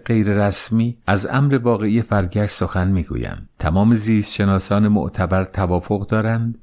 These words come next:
که انتخاب طبیعی یکی از عوامل پیشران مهم فرگشت است، با اینکه عده‌ای بر این باورند که یگانه عامل آن نیست. البته بعضی زیستشناسان تأکید بیشتری روی این قضیه دارند. حتی اگر یگانه عامل نباشد،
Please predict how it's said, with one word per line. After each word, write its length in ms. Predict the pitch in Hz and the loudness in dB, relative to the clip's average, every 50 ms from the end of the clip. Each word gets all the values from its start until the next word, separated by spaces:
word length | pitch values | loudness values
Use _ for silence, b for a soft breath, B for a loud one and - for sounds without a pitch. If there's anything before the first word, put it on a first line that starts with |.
| _ _ _ | _ _ _
که 160 | - - - - | -6 -4 0 0
انتخاب 420 | 107 98 - 123 - 131 123 131 | 0 0 0 0 0 0 0 0
طبیعی 600 | - - 110 104 98 107 - 110 113 113 120 - - | -2 0 0 0 0 0 0 0 -2 -2 -4 -6 -4
یکی 260 | 90 95 - - 107 | -4 -4 -2 -2 0
از 220 | 104 104 95 - - - _ - | 0 0 0 -2 -8 -8 _ -2
عوامل 500 | 101 98 95 101 98 101 107 110 117 113 | 0 2 2 2 2 2 2 2 0 -2
پیشران 880 | - - - 107 101 101 95 95 95 - - - 107 104 107 107 107 | -4 -4 -2 0 2 2 2 2 0 -4 -6 -2 0 0 2 2 2
مهم 560 | 107 107 98 101 98 87 120 123 127 123 117 | 2 2 2 2 2 2 2 2 2 2 0
فرگشت 680 | 104 - - 90 85 85 76 92 90 87 - - - - | 0 0 0 -2 -2 -2 -2 -2 -2 -2 -2 -6 -6 -8
است، 400 | - - - - - - - _ _ - | -8 -8 -8 -10 -12 -14 -14 _ _ -4
با 80 | - | 0
اینکه 240 | 185 185 170 - - | 0 0 0 0 0
عده‌ای 320 | 117 117 104 107 117 113 | -2 -2 0 0 0 0
بر 140 | 101 95 95 | 0 0 0
این 160 | 90 101 101 | 2 2 2
باورند 460 | 90 90 80 78 80 76 73 71 69 - | 2 2 0 0 0 0 -2 -2 -4 -4
که 100 | - 92 | -4 -4
یگانه 640 | 92 92 95 107 107 107 98 101 104 104 98 98 | -2 0 2 2 2 2 2 0 0 0 0 0
عامل 480 | 98 - - 104 101 98 104 113 117 113 | -2 -2 -2 0 0 2 2 2 0 -2
آن 240 | 95 82 98 95 82 | -2 -2 -2 0 0
نیست. 520 | 80 78 71 64 - - - - - _ _ _ _ _ _ _ _ _ _ _ _ - - | 0 0 -2 -4 -6 -10 -12 -14 -14 _ _ _ _ _ _ _ _ _ _ _ _ -4 -4
البته 340 | 80 67 - 139 - - | -2 -2 -4 -4 -4 -4
بعضی 320 | 87 95 95 95 95 107 101 | -2 0 -2 0 0 0 0
زیستشناسان 760 | 98 104 95 - - - 90 90 87 82 - - 98 98 101 | 0 0 -2 -2 -4 -4 -2 -2 -2 -2 -2 -4 -4 -4 -2
تأکید 400 | - 98 92 90 - - 98 104 | -2 -2 -2 -2 -2 -2 -2 -2
بیشتری 500 | 98 101 98 92 - - 107 104 110 104 | 0 -2 -2 -4 -4 -4 -2 -2 -2 -2
روی 260 | 101 - 107 104 107 | -2 -2 -2 0 0
این 140 | 98 110 107 | 0 0 -2
قضیه 460 | 104 110 104 101 95 101 107 117 120 | -2 -2 -2 -2 -2 -2 -2 -2 -2
دارند. 440 | 110 95 73 65 67 69 73 - - - _ _ _ _ _ _ _ _ _ _ | -2 -4 -4 -4 -6 -8 -10 -12 -14 -16 _ _ _ _ _ _ _ _ _ _
حتی 260 | - 90 - - 123 | -4 -4 -2 0 0
اگر 320 | 117 120 110 127 123 113 | 0 0 0 0 0 2
یگانه 380 | 117 117 113 - - 110 110 110 | 2 0 0 0 0 0 2 2
عامل 380 | 110 110 107 117 127 131 123 113 | 2 2 0 0 0 0 0 -2
نباشد، 460 | 98 85 87 85 - - 98 90 | 0 0 -2 -2 -2 -4 -6 -6